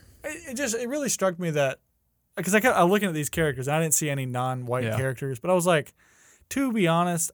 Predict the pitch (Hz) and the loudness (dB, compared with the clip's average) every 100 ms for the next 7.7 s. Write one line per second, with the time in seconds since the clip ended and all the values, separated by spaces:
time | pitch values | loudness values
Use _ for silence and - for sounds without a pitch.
0 | - 143 202 208 214 214 208 - 156 - | -4 2 2 2 0 0 -2 -4 -4 -2
1 | 156 165 170 170 165 139 - 165 156 127 | 0 0 0 -2 -4 -6 -4 -2 -2 -4
2 | - - - - 120 139 160 170 170 - | -8 -8 -6 -6 -4 -2 0 -2 -4 -10
3 | _ _ _ - 139 135 127 113 - _ | _ _ _ -8 -4 -2 -4 -8 -12 _
4 | _ _ _ _ _ - 175 110 110 147 | _ _ _ _ _ -2 -2 -2 -4 -2
5 | 156 147 120 135 - 151 143 131 113 135 | -2 -2 0 -2 -2 -4 -4 -4 -2 0
6 | 123 113 107 - _ _ _ _ _ _ | 2 2 0 -8 _ _ _ _ _ _
7 | - 208 220 196 220 233 - | 2 4 4 2 0 -4 -8